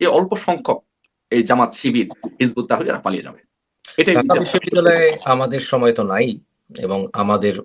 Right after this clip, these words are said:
Speaker 2: অনেকগুলো বছর পরে তোমরা ঢাকা বিশ্ববিদ্যালয়ে ভর্তি হয়েছো। আমাদের সময়ে আমরা কখনো এত সংখ্যক, আহ, sorry to say, আমি খুব স্ট্রেটফরওয়ার্ড কথা যেহেতু বলি,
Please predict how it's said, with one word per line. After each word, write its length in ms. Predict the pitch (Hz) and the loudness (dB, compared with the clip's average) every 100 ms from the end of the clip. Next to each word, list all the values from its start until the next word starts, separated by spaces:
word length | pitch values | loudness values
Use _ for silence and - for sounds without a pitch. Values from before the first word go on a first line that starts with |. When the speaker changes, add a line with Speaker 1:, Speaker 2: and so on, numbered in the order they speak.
| 101 | -4
Speaker 2:
অনেকগুলো 580 | 107 - - 95 101 101 | -4 -6 -12 -8 -4 -2
বছর 200 | 98 - 95 | -2 -2 -2
পরে 180 | 98 - | -2 -4
তোমরা 160 | 98 92 | -6 -6
ঢাকা 140 | 92 92 | -6 -8
বিশ্ববিদ্যালয়ে 400 | 92 92 92 98 92 | -8 -12 -16 -16 -16
ভর্তি 180 | - 78 | -16 -16
হয়েছো। 220 | 101 - - _ _ - - - - | -16 -18 -18 _ _ -20 -20 -20 -6
আমাদের 380 | 110 147 160 170 - | 0 2 2 0 2
সময়ে 280 | 156 127 104 | 4 4 2
আমরা 280 | 117 117 123 117 | 2 2 2 0
কখনো 440 | 120 117 - 131 98 - | 0 0 0 -2 -2 -4
এত 200 | 113 - | -6 -6
সংখ্যক, 560 | - - 123 - 139 - 127 | -8 -8 -10 -8 -10 -4 0
আহ, 200 | 123 117 - _ - - - | 0 0 -6 _ -20 -20 -2
sorry 200 | 123 127 139 | 2 2 0
to 60 | 123 | -2
say, 100 | 107 95 | -4 -2
আমি 100 | 110 107 | -4 -4
খুব 120 | 110 - - | -8 -8 -8
স্ট্রেটফরওয়ার্ড 400 | - 123 - 110 - | -2 0 2 0 0
কথা 140 | - | -2
যেহেতু 220 | 104 101 95 | -4 -4 -2
বলি, 160 | 95 | -2